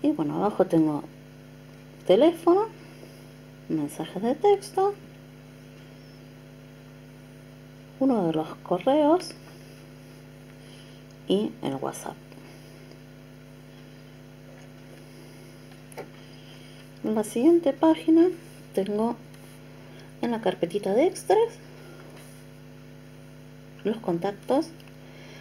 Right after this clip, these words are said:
la calculadora que lo uso mucho y la brújula que no la uso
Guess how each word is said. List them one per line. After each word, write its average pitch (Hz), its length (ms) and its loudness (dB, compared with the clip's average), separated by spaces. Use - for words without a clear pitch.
la 226 140 4
calculadora 214 640 4
que 196 120 2
lo 208 80 2
uso 185 260 -4
mucho 190 440 2
y 294 140 4
la 226 140 0
brújula 190 480 4
que 151 80 -4
no 143 140 -2
la 135 100 -6
uso 151 420 -4